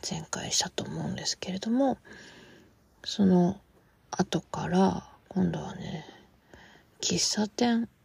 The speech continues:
のホールの仕事を <laughs> ちょっとやり始めて、で、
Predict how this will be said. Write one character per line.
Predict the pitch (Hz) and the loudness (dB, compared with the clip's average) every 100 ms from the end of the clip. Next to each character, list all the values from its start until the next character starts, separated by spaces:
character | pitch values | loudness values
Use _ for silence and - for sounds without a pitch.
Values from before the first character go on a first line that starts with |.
| _ - | _ 4
の | 208 202 - _ _ _ _ _ _ _ _ | 8 8 4 _ _ _ _ _ _ _ _
ホ | - - 190 | -8 6 10
ー | 202 | 12
ル | 202 | 12
の | 190 190 | 12 10
仕 | 190 - 185 | 6 4 4
事 | 185 - | 2 2
を | 160 | 2
<laughs> | 165 - - _ _ _ - - - | 0 -4 -12 _ _ _ -20 -16 -8
ち | - | -6
ょ | |
っ | - | 2
と | 151 | 4
や | 131 | 4
り | |
始 | 143 147 - | 2 -4 -4
め | 151 | -6
て、 | - - - - - - - - - - - - - - - | -6 -8 -8 -10 -14 -20 -20 -20 -20 -20 -20 -20 -20 -20 4
で、 | 190 180 | 6 6